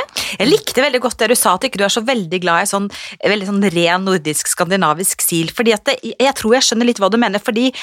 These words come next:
det er jo veldig vakkert estetisk, men det er ikke noe utfordrende for øyet. Det er ikke noe som, som,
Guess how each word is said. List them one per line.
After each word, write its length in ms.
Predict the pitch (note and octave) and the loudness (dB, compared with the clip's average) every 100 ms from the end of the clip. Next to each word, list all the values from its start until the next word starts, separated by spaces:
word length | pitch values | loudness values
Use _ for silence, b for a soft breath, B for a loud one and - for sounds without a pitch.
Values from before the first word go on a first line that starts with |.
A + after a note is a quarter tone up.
| B - | B 0
det 100 | A#3+ | 2
er 120 | F#3 | 2
jo 60 | A#3 | 0
veldig 260 | C4 B3+ | 0 2
vakkert 300 | G3+ - - | 2 0 0
estetisk, 400 | B3 A3 F#3 A3+ | 0 0 -2 0
men 80 | B3 | 2
det 80 | A#3 | 0
er 40 | - | 0
ikke 80 | D4+ | -4
noe 400 | - - F#3 D#3 | -4 -2 0 0
utfordrende 580 | - G3+ F#3 F3 G#3+ | -2 2 2 2 -2
for 120 | A3+ C#4 | 0 2
øyet. 340 | B3+ B3 F4+ - B B | 4 2 2 -4 B B
Det 80 | G#3 | -6
er 40 | |
ikke 120 | - D#4+ | 0 2
noe 160 | C4 | 4
som, 220 | - B3 - | 2 0 0
som, 300 | - A#3 | 2 2